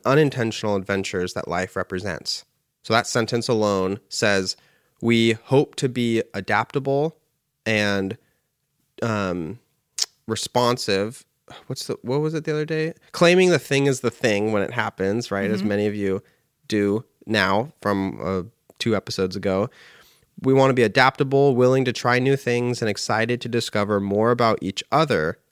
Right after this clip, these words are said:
Speaker 1: as we share new experiences together.
Speaker 2: Mm-hmm.
Speaker 1: So, you know, that's kind of how we want to receive, uh, unexpected adventures in life. And we also wanna pursue adventures in, in
Speaker 2: That we do
Speaker 1: life.
Speaker 2: expect, yeah.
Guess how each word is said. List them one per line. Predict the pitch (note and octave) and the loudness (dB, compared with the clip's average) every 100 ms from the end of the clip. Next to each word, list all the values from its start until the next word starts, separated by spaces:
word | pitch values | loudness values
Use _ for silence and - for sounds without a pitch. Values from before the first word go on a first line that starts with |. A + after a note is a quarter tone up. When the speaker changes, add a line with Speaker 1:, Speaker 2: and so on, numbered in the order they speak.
| _ | _
Speaker 1:
as | G#2+ G#2 | -6 -4
we | G#2+ | -4
share | - - G#2+ | -2 0 0
new | G#2 G2+ | 0 -2
experiences | F#2+ - - G2 F2 E2 - - | -6 -8 -4 -2 -2 -4 -10 -10
together. | - B2 - - - _ _ D#3 | -12 -10 -10 -10 -14 _ _ -18
Speaker 2:
Mm-hmm. | E3 - _ _ | -18 -20 _ _
Speaker 1:
So, | - A2 G2+ G2 - _ _ _ _ _ _ | -2 2 2 2 -4 _ _ _ _ _ _
you | A2 | -4
know, | G2+ | -2
that's | F#2+ G#2 G#2+ G#2+ - | 0 2 2 2 -6
kind | - A2 G#2 | -4 0 0
of | F#2+ | -2
how | - A#2 A2 | -2 2 2
we | A2 A2+ A2 | 2 2 0
want | G2+ G2 - | 2 0 -2
to | - G2 F#2 F#2 F#2 A#2+ _ _ _ _ | -4 -4 -2 -2 -4 -10 _ _ _ _
receive, | G2+ G#2 - - A#2 G#2+ G#2 G2+ - - _ - | -2 -2 0 -2 -2 0 0 -2 -8 -18 _ -8
uh, | G2+ F#2 F2 E2 - - | -4 -2 -4 -6 -6 -2
unexpected | A#2 A2+ - - G#2 G2+ - G#2 | 0 0 -4 -4 -2 -2 -2 -2
adventures | F#2+ G2 F2+ - F2 F#2+ | -2 -2 -4 -4 -4 -4
in | F2+ | -6
life. | D2 D#2 - - - | -6 -8 -10 -16 -12
And | E2 D#2+ E2 F2 _ _ _ | -8 -6 -8 -10 _ _ _
we | F#2+ | -2
also | F#2 F#2 G2+ | 0 0 -2
wanna | F2 F2 | 0 -2
pursue | F2 G2+ - - A#2 G2 G2+ - | -4 -6 -4 0 2 2 -2 -6
adventures | F#2 F2 F2+ E2+ | -6 -4 -4 -6
in, | F#2 D#2+ | -6 -10
in | - E2+ | -8 -6
Speaker 2:
That | |
we | |
do | D#2+ | -6
Speaker 1:
life. | D#2 F2+ | -4 -6
Speaker 2:
expect, | - - - - | -8 -16 -20 -16
yeah. | G3+ | -14